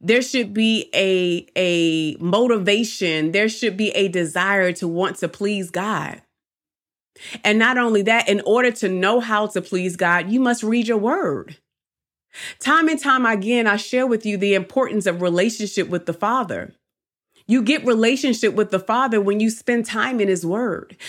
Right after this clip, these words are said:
You get relationship with the Father when you start to actually walk life with him. Everybody's always wanting to declare that they're a Christian.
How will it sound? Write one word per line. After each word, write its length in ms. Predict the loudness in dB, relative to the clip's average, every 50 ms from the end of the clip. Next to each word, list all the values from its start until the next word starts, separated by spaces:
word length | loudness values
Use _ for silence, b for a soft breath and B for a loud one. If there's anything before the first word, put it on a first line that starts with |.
| B B B B
You 140 | 0 2 2
get 220 | 2 0 0 2
relationship 680 | 0 2 2 2 0 2 2 0 0 2 2 0 0
with 200 | 2 0 -2 0
the 80 | -4 -6
Father 580 | -2 0 0 2 2 2 2 0 0 -2 -2 B B B B
when 200 | 0 2 4 4
you 120 | 4 2
start 300 | 0 0 0 0 0 0
to 180 | -4 -2 0 0
actually 420 | 0 0 -2 -6 -4 -2 -2 -2
walk 440 | -4 -6 -2 0 2 2 2 0 -2
life 460 | -4 -2 0 2 2 2 0 -2 -6 -12 _
with 300 | -10 -2 0 0 0 0
him. 420 | -2 -4 -4 -4 -4 -6 -10 -12 -16 _ _ _ _ _ _ _ _ _ _ _ _ _ _ _ _ _ _ _ _ _ _ _ _ _ _ _ _ _ _ _ _ _ _ _ _ _ _ _ _ _ _ _ _ _ _ _ _ _ _ _ -2 0
Everybody's 760 | 0 2 4 2 2 2 2 2 2 2 2 0 0 -2 -8 -8 -8 -8 -4
always 640 | 0 2 4 4 4 4 2 2 2 0 -2 -4 -4
wanting 400 | -4 -2 0 0 0 0 -2 -2
to 140 | -2 -2
declare 400 | -2 -2 -6 -4 -2 0 0 0
that 180 | 0 -2 -4 -2
they're 160 | 0 0 0
a 40 | 0
Christian. 680 | -2 -4 -6 -4 -4 -4 -6 -10 -10 -10 -10 -10 -14 -18